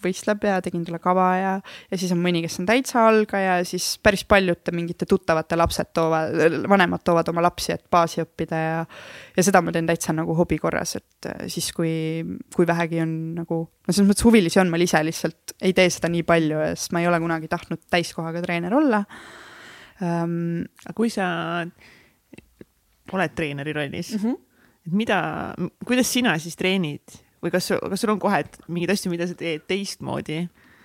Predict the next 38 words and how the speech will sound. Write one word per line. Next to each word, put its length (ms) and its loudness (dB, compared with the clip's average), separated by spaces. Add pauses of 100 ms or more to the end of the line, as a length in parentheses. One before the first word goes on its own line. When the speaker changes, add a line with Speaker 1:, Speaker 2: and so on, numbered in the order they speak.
(400)
Speaker 2:
eh, 140 -4
versus 280 -4
see, 120 -2
kuidas 200 -4
sind 200 -2
treeniti? 480 -8 (340)
Speaker 1:
Mul 180 4
oli, 340 6
ähm, 420 0 (100)
just, 500 2
äh, 500 2 (100)
esiteks 400 0
jah, 140 4 (340)
tä-, 100 -2 (180)
täitsa 260 -4
teistmoodi. 480 0
<laughs> 60 2 (680)
Ähm, 460 2
aga 200 6
mul 240 4
oli, 380 6
mul 260 2
oli, 480 2
äh, 300 0
eile 320 8 (380)
oli 200 2
selline 400 2
huvitav, 560 2
äh, 240 2
kommentaar 480 4
tehti 240 -4
minu 160 2
suunas 380 -2
ühe 100 2
teise 240 2
treeneri 300 2
poolt, 260 -2
kes 160 -2